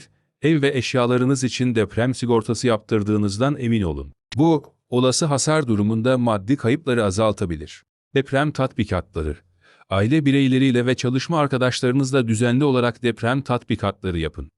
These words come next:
Bu, acil durumlarda daha etkili ve hızlı hareket etmenizi sağlar. Güncel ve güvenilir bilgi kaynakları. Deprem riski olan bölgelerde yaşıyorsanız,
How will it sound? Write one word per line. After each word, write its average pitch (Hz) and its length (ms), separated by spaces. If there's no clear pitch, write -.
Bu, 143 400
acil 120 360
durumlarda 147 640
daha 135 220
etkili 135 420
ve 123 100
hızlı 117 300
hareket 135 360
etmenizi 107 400
sağlar. 76 540
Güncel 147 420
ve 143 100
güvenilir 117 520
bilgi 127 260
kaynakları. 80 680
Deprem 135 440
riski 131 300
olan 123 320
bölgelerde 98 560
yaşıyorsanız, 92 840